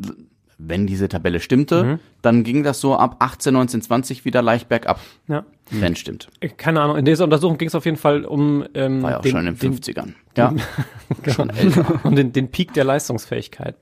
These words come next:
Speaker 2: des Körpers. Was sich ungefähr deckt ja mit dem, was man so beispielsweise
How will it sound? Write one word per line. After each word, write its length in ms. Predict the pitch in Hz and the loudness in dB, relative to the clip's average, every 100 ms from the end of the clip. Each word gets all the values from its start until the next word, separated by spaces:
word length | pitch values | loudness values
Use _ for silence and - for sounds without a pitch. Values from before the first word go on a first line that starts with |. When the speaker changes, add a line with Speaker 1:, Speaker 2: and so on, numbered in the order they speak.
| - | -18
Speaker 2:
des 100 | - | -16
Körpers. 440 | - - - - - - | -10 -10 -10 -12 -16 -6
Was 120 | 143 139 | -2 0
sich 140 | 156 | 2
ungefähr 320 | 175 196 165 | 2 4 4
deckt 240 | 139 156 160 | 2 0 2
ja 80 | 147 | 2
mit 180 | 135 139 | 2 2
dem, 320 | 143 135 131 _ - | 2 2 -2 _ -18
was 340 | - 139 123 | -14 -8 -4
man 140 | 131 120 | 0 0
so 80 | |
beispielsweise 400 | 120 120 107 90 | 0 0 0 2